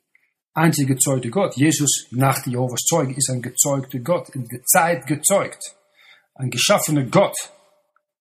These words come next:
Nein, das ist absolute Irrlehre. Wir sehen ähnliche Irrlehre, nochmals erwähnt in Johannes Kapitel neun, Vers fünfunddreißig. „Glaubst du an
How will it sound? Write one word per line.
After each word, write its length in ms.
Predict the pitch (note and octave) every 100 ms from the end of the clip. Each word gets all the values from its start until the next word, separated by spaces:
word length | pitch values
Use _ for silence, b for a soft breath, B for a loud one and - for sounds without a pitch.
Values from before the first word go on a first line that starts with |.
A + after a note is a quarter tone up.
| _ _ _ _ _
Nein, 120 | -
das 120 | C3 C3
ist 80 | -
absolute 580 | F#3 F3+ - E3 D3+ C3 _ _
Irrlehre. 720 | F#3+ E3+ D3 C3 A#2+ G#2+ G#2+ _ _ _ _ _
Wir 120 | C3+
sehen 460 | B2+ E3 D#3+ C3+ -
ähnliche 600 | F3 F#3 F3 E3+ C3+ C3 -
Irrlehre, 880 | E3 D#3+ D#3 D#3+ D#3 D3+ D3+ C#3 -
nochmals 520 | C#3+ E3 D#3 D3+ C#3+
erwähnt 460 | C#3 C#3 D3+ E3 D#3
in 360 | C#3+ C#3 B2+ - b b b _ -
Johannes 400 | C#3 C#3 E3+ -
Kapitel 320 | - C#3+ C3+ C3
neun, 640 | C3+ D3 D#3 D#3+ D#3 C3 _ _ _ _ _ -
Vers 720 | D3 C#3+ C#3 C3+ - - - - - C3
fünfunddreißig. 840 | D#3+ D3+ D3+ C#3 D3 D3 D3 C3
„Glaubst 400 | C#3 E3+ E3+ -
du 100 | E3
an 380 | D#3+ D#3 D3